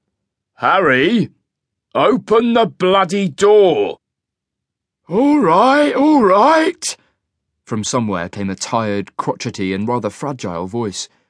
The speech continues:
"There's no need to shout." Suddenly disorientated, Carlyle looked around. There was nobody there. "Harry?" "I'm here." Looking down,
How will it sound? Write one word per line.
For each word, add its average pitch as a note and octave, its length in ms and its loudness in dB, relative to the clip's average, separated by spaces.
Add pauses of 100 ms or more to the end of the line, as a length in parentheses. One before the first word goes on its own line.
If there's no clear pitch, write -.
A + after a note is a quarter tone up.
(760)
"There's G3+ 340 -2
no C#4 320 2
need A#3+ 420 2
to A#3+ 140 2
shout." - 800 -2 (1200)
Suddenly G3+ 400 -2
disorientated, A#2+ 840 -4 (260)
Carlyle F3+ 400 0
looked - 220 -8
around. C#3 480 -4 (1000)
There D3 80 -4
was C3+ 100 -2
nobody A2 320 -2
there. D#3+ 380 -4 (1300)
"Harry?" C#3 440 2 (1120)
"I'm A#3+ 260 0
here." A3+ 560 2 (1200)
Looking G3 280 -2
down, C3 420 -2